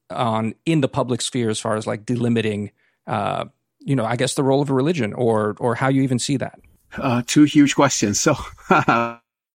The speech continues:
Speaker 2: me get to one. Uh, Damir, let me begin with your point, because then I'll love to go back towards Shadi, and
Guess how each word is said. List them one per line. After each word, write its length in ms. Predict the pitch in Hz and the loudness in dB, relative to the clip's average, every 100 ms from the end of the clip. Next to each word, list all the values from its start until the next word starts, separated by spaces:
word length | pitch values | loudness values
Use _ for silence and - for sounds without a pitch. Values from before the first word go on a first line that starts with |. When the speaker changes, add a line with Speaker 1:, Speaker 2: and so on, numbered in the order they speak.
| 135 | 2
Speaker 2:
me 220 | 135 135 | 4 6
get 240 | 135 135 | 6 4
to 220 | - 120 113 - - _ _ | 4 2 2 -8 -20 _ _
one. 220 | 131 160 | 4 4
Uh, 40 | 135 - _ 165 - 147 | 2 -6 _ -4 0 0
Damir, 380 | 131 196 330 285 | 4 6 6 6
let 140 | 269 | 6
me 80 | 254 | 6
begin 240 | 220 226 | 6 6
with 120 | 196 | 6
your 220 | 147 160 185 | 8 6 6
point, 340 | - 139 131 | 4 4 4
because 260 | 139 147 135 | 4 4 6
then 140 | 143 | 6
I'll 140 | 139 | 6
love 240 | 139 131 127 | 6 4 2
to 80 | 113 | 4
go 140 | 123 | 4
back 280 | 113 123 131 | 6 2 2
towards 360 | 127 120 117 | 2 4 4
Shadi, 520 | - 127 117 107 101 101 | 2 0 2 2 0 -2
and 200 | 101 | -4